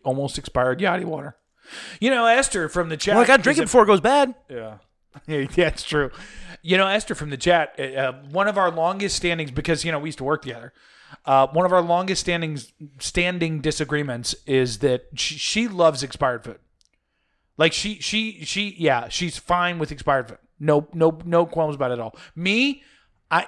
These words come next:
Speaker 1: for me, it's kind of a hard line. I don't know why, and I realize it's a little weird, and most foods can go past it.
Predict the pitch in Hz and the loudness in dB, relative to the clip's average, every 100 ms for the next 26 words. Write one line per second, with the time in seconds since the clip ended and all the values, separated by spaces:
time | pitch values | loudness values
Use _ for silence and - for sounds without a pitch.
0 | 160 - - 190 214 233 220 - - 190 | -6 -8 -4 -2 0 0 -2 -4 -4 -2
1 | 190 170 160 160 147 127 104 - 151 170 | 2 2 4 2 2 0 -4 -2 2 2
2 | 180 175 170 175 202 160 143 151 160 143 | 0 2 4 2 0 0 0 2 2 2
3 | 151 151 160 156 156 160 165 143 139 143 | -4 -8 -6 -4 0 2 2 0 -6 -6
4 | - 151 143 143 139 135 147 156 - 208 | -4 -4 -4 -8 -6 -2 0 0 -2 -4
5 | - | -6